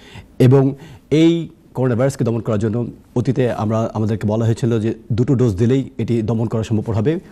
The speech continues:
পরবর্তীতে আমরা দেখেছি, দেখেছি booster, অর্থাৎ তৃতীয় dose দেওয়ার পরেও এটিকে দমন করা সম্ভবপর হচ্ছে না। এখন বলা হচ্ছে যে চতুর্থ আরেকটি dose দেওয়ার পরে হয়তোবা এই ভাইরাসটাকে,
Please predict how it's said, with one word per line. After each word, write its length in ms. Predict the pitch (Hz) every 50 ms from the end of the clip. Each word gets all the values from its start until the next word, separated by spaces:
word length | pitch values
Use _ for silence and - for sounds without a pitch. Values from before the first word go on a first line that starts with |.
| - - - - -
পরবর্তীতে 440 | - 117 113 110 120 120 - 123 131
আমরা 120 | 120 110 101
দেখেছি, 400 | 107 - - - 131 123 120 - - -
দেখেছি 280 | 113 110 107 - - 110
booster, 480 | 92 120 156 143 - 165 127 98 -
অর্থাৎ 280 | - 110 - - 120 - - - - -
তৃতীয় 420 | - 139 131 - 147 143 139 143
dose 320 | - 127 101 123 127 117 104
দেওয়ার 180 | 123 123 113
পরেও 300 | - - 113 117 147 143 120
এটিকে 260 | - - - 117 117
দমন 340 | 104 - 101 117 107 117 107
করা 160 | - 113 104
সম্ভবপর 360 | - - 104 98 - 110 101
হচ্ছে 200 | 95 - - 123
না। 140 | 131 165 180 - - - - - - - - - -
এখন 240 | 120 120 - 170 139
বলা 160 | 135 147 143
হচ্ছে 300 | 135 135 139 - - 147
যে 160 | 113 123 120 - - -
চতুর্থ 420 | - 151 147 175 165 143 - - 156
আরেকটি 300 | 139 127 123 - - 117
dose 360 | 92 131 139 156 143 113 110 - - - 123
দেওয়ার 180 | 120 127 123
পরে 220 | 120 - 123 135 131
হয়তোবা 460 | - 123 120 - - 117 117 120 123 - - - - - -
এই 100 | 120 110
ভাইরাসটাকে, 500 | 113 120 117 - - 110 110 117 113